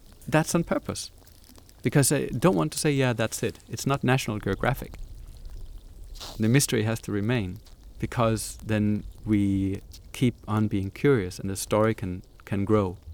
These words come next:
and move on. When you're an artist, you are always, uh, interpreting what you see and what you hear. Even a, a painter who paints, um, a natural, uh, naturalistic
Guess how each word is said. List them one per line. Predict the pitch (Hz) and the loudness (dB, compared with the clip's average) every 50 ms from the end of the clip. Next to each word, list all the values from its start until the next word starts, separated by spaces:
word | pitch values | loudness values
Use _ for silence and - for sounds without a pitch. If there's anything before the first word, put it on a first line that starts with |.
| - | -8
and | 98 92 95 | -4 -2 0
move | 98 104 101 101 | 0 0 0 0
on. | 107 104 98 90 90 - - - - - - - - - - - - - - - - - - - - - - - - - - - - - | 0 0 0 -2 -6 -10 -18 -20 -20 -20 -20 -20 -20 -20 -20 -20 -20 -20 -20 -20 -20 -20 -20 -20 -20 -20 -20 -20 -20 -20 -20 -20 -18 -6
When | - 98 110 113 | 0 4 4 6
you're | 117 113 107 | 6 6 4
an | 101 101 | 4 2
artist, | 113 120 123 - 98 90 - - - - | 2 0 0 -2 -6 -8 -8 -10 -8 -4
you | 101 98 95 | -2 -2 0
are | 92 90 | -2 -2
always, | 85 - 120 123 117 104 95 95 - - - - - | -2 0 0 2 2 0 -2 -4 -6 -8 -10 -10 -8
uh, | - 85 92 95 101 - 101 | -10 -10 -10 -10 -12 -8 -8
interpreting | 101 98 - - 110 104 - - - 101 95 92 90 98 - - | -8 -6 -2 -2 -2 -2 -2 -8 -10 -10 -10 -8 -10 -10 -10 -4
what | 104 104 98 - - - | -2 -2 -2 -2 -6 -12
you | 90 | -10
see | - - - - 123 117 113 113 113 | -8 -6 -2 0 0 0 0 0 -2
and | 104 85 | -4 -4
what | 92 101 104 - | -6 -6 -6 -6
you | 101 92 | -6 -4
hear. | 85 110 110 107 104 104 101 98 - - - - - - - - - - | -2 0 0 0 0 -2 -4 -6 -10 -16 -20 -20 -20 -20 -20 -20 -12 0
Even | - 120 123 120 117 110 | 6 8 8 10 10 8
a, | 101 87 87 87 85 85 85 80 82 80 | 6 4 2 0 -2 -2 -4 -4 -6 -4
a | - 87 | -4 -4
painter | - - - 117 127 135 - - 101 | 0 4 6 6 6 4 4 0 0
who | 95 101 104 | 2 2 0
paints, | 98 - 120 110 110 110 - - - | 2 2 4 4 4 4 2 0 0
um, | 101 98 95 92 92 92 90 87 87 87 90 87 87 90 - - - | 0 2 2 2 0 0 0 -2 -2 -2 -2 -4 -6 -8 -10 -12 -2
a | - 104 | 2 4
natural, | 104 101 107 110 110 - - 107 101 98 92 90 87 87 - - - - - - - - - - - - - - - - - - - - - - - - | 4 6 6 4 2 2 0 2 2 2 0 0 -2 -4 -6 -4 -4 -4 -4 -2 -2 -2 0 0 2 4 4 4 6 6 8 8 8 8 10 10 10 10
uh, | - - - | 8 8 8
naturalistic | 90 101 - - 127 110 104 110 110 - - 101 - | 10 10 10 10 8 8 8 6 4 4 4 2 2